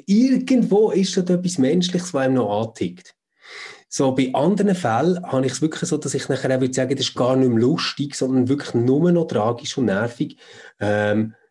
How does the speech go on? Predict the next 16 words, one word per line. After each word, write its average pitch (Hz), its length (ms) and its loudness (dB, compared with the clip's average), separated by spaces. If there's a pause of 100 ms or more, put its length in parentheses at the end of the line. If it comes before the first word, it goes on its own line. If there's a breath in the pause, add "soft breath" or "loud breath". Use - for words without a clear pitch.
jüngstes 180 420 2
Beispiel, 170 600 2 (720 soft breath)
die... 120 220 0
Äh, 110 360 0 (520)
Typen 175 360 0
da, 156 60 2
die 127 440 2
irgendwie 131 280 2
gegen 123 300 0
Ehe 127 260 2
für 117 240 2
alle 107 240 2
sind, 90 380 -2
haben 101 260 0 (180)
bei 117 60 0
der 113 160 0